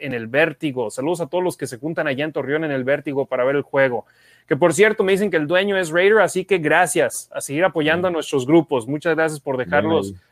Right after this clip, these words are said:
Speaker 1: ver ahí los partidos. José Zamora, venga a ganar contra Kansas. Gabriela Ruiz, como siempre, los juegos esperando que llegue la hora para escucharlos. Saludos, Raiders.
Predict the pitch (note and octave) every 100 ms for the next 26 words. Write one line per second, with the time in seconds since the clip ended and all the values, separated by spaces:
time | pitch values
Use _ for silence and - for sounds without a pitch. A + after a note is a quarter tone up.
0 | _ _ _ C3 C3 D3 D3 D3 D3+ -
1 | C3 - C#3+ C3+ G#2+ - _ _ - D#3
2 | G3 G3+ G3+ G#3+ F#3+ G#3 A3+ A3 F3+ G3
3 | G#3 G#3 E3 - G3+ G3+ F#3+ D3+ B2+ C#3+
4 | F3+ G#3 F3+ G#3 A3 - E3+ C#3+ F3+ F#3+
5 | F#3 D#3 E3+ F3 D3+ - D3+ F3 F#3 F3+
6 | - - - C#3 E3 F3 C#3+ D#3+ F3 D3+
7 | C3 - B2 D3+ D#3 C#3+ B2 C3 F#3+ G#3
8 | F3 F#3+ G3+ F#3 C#3+ -